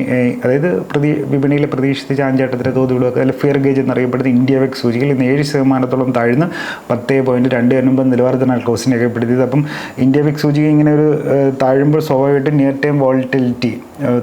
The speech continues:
തൊട്ട് സ-, തൊട്ടടുത്ത സമീപഭാവിയിലേക്കുള്ള ചാഞ്ചാട്ടവും, ഏഹ്,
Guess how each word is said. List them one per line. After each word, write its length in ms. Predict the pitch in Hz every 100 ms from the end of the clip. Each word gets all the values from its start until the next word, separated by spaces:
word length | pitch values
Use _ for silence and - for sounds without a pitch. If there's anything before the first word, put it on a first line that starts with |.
| 123
തൊട്ട് 180 | 131 127
സ-, 360 | 139 131 123 123 139
തൊട്ടടുത്ത 500 | 127 135 127 139 135
സമീപഭാവിയിലേക്കുള്ള 840 | 139 135 135 135 135 135 135 131
ചാഞ്ചാട്ടവും, 760 | 127 127 131 135 127 151 165 185
ഏഹ്, 580 | 185 - - - -